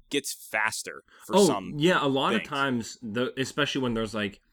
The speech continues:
Speaker 2: it's not just a decision, there's, like, an impending threat. It flies
Speaker 1: Yes.
Speaker 2: down.
Speaker 1: Yeah.
Speaker 2: So.
Speaker 1: Yeah, so, like, that, that stuff, I, the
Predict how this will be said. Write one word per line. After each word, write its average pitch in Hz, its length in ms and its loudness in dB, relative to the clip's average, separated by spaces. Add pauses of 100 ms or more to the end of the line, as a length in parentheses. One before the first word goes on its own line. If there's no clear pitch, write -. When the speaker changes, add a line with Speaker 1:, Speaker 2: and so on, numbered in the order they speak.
Speaker 2:
it's 113 200 -4
not 113 260 -2
just 110 300 -4
a 110 40 -6
decision, 101 500 -4
there's, 95 260 -4
like, 95 160 -4
an 101 80 -4
impending 98 500 -4
threat. 98 480 -4 (120)
It 117 220 -2
flies - 320 -8
Speaker 1:
Yes. 113 440 4
Speaker 2:
down. 85 360 -14 (560)
Speaker 1:
Yeah. 120 320 2
Speaker 2:
So. - 60 -14 (560)
Speaker 1:
Yeah, 113 260 2
so, 135 260 -2
like, 127 200 2
that, 127 300 2
that 123 260 0
stuff, 127 320 0 (720)
I, 131 140 4 (260)
the 117 500 0